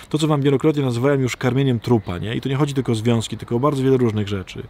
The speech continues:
To twoje ciągłe wałkowanie w głowie tych sytuacji. Kochani, że w tym nam oczywiście pomaga szatan, bo on nas bardzo chce utrzymać w tym, to jasne. Że w tym nam często pomagają ludzie, bo oni nas też obrzucają, narzucają nam takie rzeczy, to jasne.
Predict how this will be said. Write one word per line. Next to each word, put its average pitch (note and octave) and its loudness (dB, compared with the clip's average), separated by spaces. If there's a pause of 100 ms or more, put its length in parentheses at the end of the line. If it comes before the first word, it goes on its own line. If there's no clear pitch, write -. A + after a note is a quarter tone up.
(300)
To A#2+ -4
twoje D#3 4
ciągłe E3+ 4
wałkowanie D3 2
w B2 2
głowie D3+ 4
tych C3 -4
sytuacji. - -2 (500)
Kochani, D#3 2
że A#2+ 2
w - -8
tym F#3+ 2
nam E3+ 2
oczywiście C3 0
pomaga A2+ 2
szatan, F#2+ 0 (140)
bo G#2 0
on A2+ 2
nas A2+ 0
bardzo A#2 2
chce - -2
utrzymać A2 0
w - -16
tym, G#2 -4 (120)
to G#2 0
jasne. F#2+ -4 (400)
Że A#2 -2
w - -12
tym E3 2
nam E3+ 2
często D#3+ 2
pomagają B2+ 4
ludzie, G#2+ 2
bo A#2 0
oni B2 4
nas A2+ 0
też G#2+ -2
obrzucają, A2 2
narzucają A2+ 2
nam G#2+ -2
takie G#2 -6
rzeczy, G2+ -8 (340)
to B2+ 2
jasne. - -2